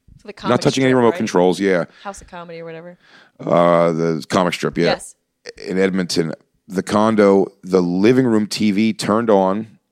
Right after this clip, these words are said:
Speaker 2: at, like, midnight or whatever. You know, I don't know. Maybe it was, like, a sharp time. It must have been. It's
Speaker 1: Ugh.
Speaker 2: probably on a timer is what they said the problem was. There's a
Speaker 1: Who put
Speaker 2: mistake
Speaker 1: the timer
Speaker 2: timer.
Speaker 1: at midnight?
Speaker 2: Probably some asshole comic that left and thought that'd be funny. But maybe, whatever it is.
Speaker 1: Who the fuck did that? <laughs>
Speaker 2: Full volume,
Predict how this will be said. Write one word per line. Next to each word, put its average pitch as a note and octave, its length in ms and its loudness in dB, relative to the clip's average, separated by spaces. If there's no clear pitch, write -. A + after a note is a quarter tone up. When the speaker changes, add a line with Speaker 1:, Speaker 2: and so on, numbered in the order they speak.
Speaker 2:
at, G2 140 -2
like, F#2 160 -2
midnight G2 500 0
or F#2 140 2
whatever. F#2 280 2
You G2+ 100 -2
know, F#2+ 80 2
I G#2 60 4
don't A2+ 140 2
know. G2 160 4
Maybe A2+ 180 2
it G#2+ 40 2
was, G2 200 2
like, G2 80 2
a F#2+ 80 2
sharp F#2+ 360 0
time. G2 360 0
It D#2+ 60 -6
must F#2 220 -4
have F2+ 80 -12
been. G2+ 100 -2
It's E2 120 -8
Speaker 1:
Ugh. - 220 -6
Speaker 2:
probably D3 220 4
on A2 60 4
a F#2+ 40 0
timer F2+ 380 0
is D2+ 120 -4
what E2+ 140 -2
they E2 120 -2
said D2+ 220 -6
the D#2 140 -8
problem D#2 460 0
was. C2+ 180 -10
There's D#2+ 100 -10
a - 20 -6
Speaker 1:
Who F2 40 -4
put F2 40 -2
Speaker 2:
mistake - 360 0
Speaker 1:
the B4 60 -6
timer F2 340 -2
Speaker 2:
timer. - 20 -6
Speaker 1:
at G#4+ 120 -14
midnight? A#4 520 -8
Speaker 2:
Probably - 180 2
some - 120 -2
asshole F2+ 300 0
comic E2 320 -2
that E2+ 100 0
left F2 220 2
and E2 100 -8
thought E2+ 60 -4
that'd E2 160 -2
be E2 80 -4
funny. E2+ 380 -4
But F#2+ 160 -2
maybe, A2+ 240 2
whatever A2+ 280 4
it F#2+ 60 2
is. E2+ 220 4
Speaker 1:
Who D4+ 120 -8
the D4+ 80 -8
fuck - 300 -6
did C#4 220 -2
that? B3 360 -2
<laughs> - 0 -
Speaker 2:
Full - 460 2
volume, B2+ 600 4